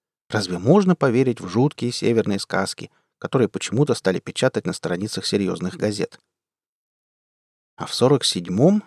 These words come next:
все изменилось. Первоклассница Эльга толком не понимала, что происходит, но было вполне очевидно. Мир катится в тартарары. Отец где-то пропадал месяцами,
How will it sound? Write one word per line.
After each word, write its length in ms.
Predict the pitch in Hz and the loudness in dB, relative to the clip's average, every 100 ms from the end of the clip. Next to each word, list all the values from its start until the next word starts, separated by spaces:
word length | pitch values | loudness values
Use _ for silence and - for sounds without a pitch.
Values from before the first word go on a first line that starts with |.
| _ _ | _ _
все 300 | - - 143 | -6 0 0
изменилось. 840 | - 120 120 123 90 - - - - _ _ _ _ _ _ _ _ _ _ _ _ _ _ _ | 0 -4 -2 -2 -2 -6 -12 -14 -16 _ _ _ _ _ _ _ _ _ _ _ _ _ _ _
Первоклассница 760 | 107 113 - 190 - 180 - 123 | -2 0 4 2 4 2 0 0
Эльга 420 | - 190 175 156 - | 2 2 2 0 2
толком 360 | - 175 147 135 | 2 2 2 2
не 100 | 147 | 4
понимала, 500 | 160 175 170 101 - | 6 8 8 6 2
что 180 | - 95 | -4 -2
происходит, 640 | 127 135 - 151 98 - _ _ _ - | 0 0 4 4 4 -2 _ _ _ -8
но 120 | 98 | -4
было 240 | 85 131 165 | 4 4 4
вполне 360 | - 101 98 | 2 2 2
очевидно. 520 | 110 - 87 85 85 - _ _ _ _ _ - | 0 -2 -4 -4 -6 -8 _ _ _ _ _ 2
Мир 240 | 131 165 - | 4 4 2
катится 520 | 127 127 120 - 113 | 0 0 -2 -6 -6
в 100 | - | -4
тартарары. 800 | - 98 - - 90 85 82 - _ _ _ _ _ _ _ _ _ _ | 0 0 0 -2 -2 -2 -6 -8 _ _ _ _ _ _ _ _ _ _
Отец 400 | - 95 170 - | -8 0 0 0
где-то 300 | 123 123 143 | 0 2 2
пропадал 520 | 131 117 110 117 147 139 | 0 0 2 4 4 4
месяцами, 720 | 123 - - - 104 85 - | 2 -2 -2 0 2 0 -8